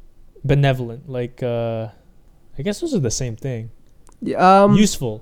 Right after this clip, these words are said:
Speaker 2: ben-,
Speaker 1: useful,
Speaker 2: benevolent, it's
Speaker 1: useful person.
Speaker 2: Yeah, ok-, yeah, I
Speaker 1: <laughs>
Speaker 2: guess. But, like, the way I kind of see,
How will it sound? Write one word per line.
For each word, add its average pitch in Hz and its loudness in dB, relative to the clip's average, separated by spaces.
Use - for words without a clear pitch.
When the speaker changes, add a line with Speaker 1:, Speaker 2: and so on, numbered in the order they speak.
Speaker 2:
ben-, 139 0
Speaker 1:
useful, 156 0
Speaker 2:
benevolent, 160 4
it's 139 4
Speaker 1:
useful 139 -2
person. - -10
Speaker 2:
Yeah, 147 6
ok-, 143 0
yeah, 143 8
I 165 8
Speaker 1:
<laughs> 139 4
Speaker 2:
guess. - -2
But, 165 4
like, 165 4
the 139 4
way 175 6
I 151 4
kind 147 0
of 135 0
see, 123 2